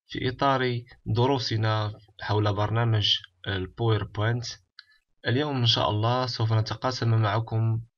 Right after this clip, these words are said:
موضوع الأقسام المعكوسة، La classe inversée avec PowerPoint، يعني كيف يمكن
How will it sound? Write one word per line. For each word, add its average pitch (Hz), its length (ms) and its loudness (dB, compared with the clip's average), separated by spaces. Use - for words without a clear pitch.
موضوع 107 960 2
الأقسام 110 760 0
المعكوسة، 101 800 -2
La 101 140 -2
classe 120 460 -2
inversée 113 580 0
avec 110 320 -4
PowerPoint، 101 840 -2
يعني 107 440 -2
كيف 123 320 0
يمكن 113 680 0